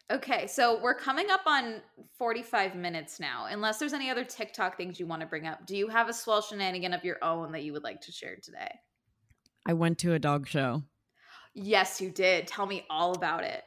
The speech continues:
Speaker 2: Does that qualify as a shenanigan? Because it
Speaker 1: I
Speaker 2: kind
Speaker 1: mean,
Speaker 2: of was.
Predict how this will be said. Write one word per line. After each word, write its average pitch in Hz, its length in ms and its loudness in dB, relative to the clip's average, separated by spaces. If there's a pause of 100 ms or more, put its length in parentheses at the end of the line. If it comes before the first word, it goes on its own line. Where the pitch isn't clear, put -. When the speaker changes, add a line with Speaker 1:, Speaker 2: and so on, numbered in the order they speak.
(100)
Speaker 2:
Does 247 100 4
that 262 200 0
qualify 214 440 4
as 208 140 6
a 208 80 6
shenanigan? 175 720 6
Because 180 240 2
it - 20 10
Speaker 1:
I 269 140 6
Speaker 2:
kind 285 60 2
Speaker 1:
mean, 285 340 10
Speaker 2:
of 165 100 0
was. 147 500 4